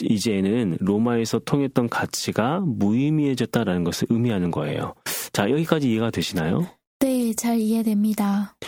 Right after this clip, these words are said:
Speaker 1: 자, 새로운 왕의 다스림 아래 들어가면 새로운 왕의 형상이 들어있는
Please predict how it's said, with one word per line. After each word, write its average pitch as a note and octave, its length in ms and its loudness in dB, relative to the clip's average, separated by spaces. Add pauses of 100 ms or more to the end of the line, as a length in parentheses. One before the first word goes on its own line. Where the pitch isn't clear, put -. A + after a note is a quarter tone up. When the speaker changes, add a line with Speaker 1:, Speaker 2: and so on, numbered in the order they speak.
(420)
Speaker 1:
자, D#2+ 360 0
새로운 F#3 460 2
왕의 G#2+ 480 0
다스림 G2+ 580 0
아래 F2 220 0
들어가면 F#2 680 0 (440)
새로운 D#3 500 0
왕의 G2 380 0
형상이 C3+ 500 0
들어있는 G2 560 0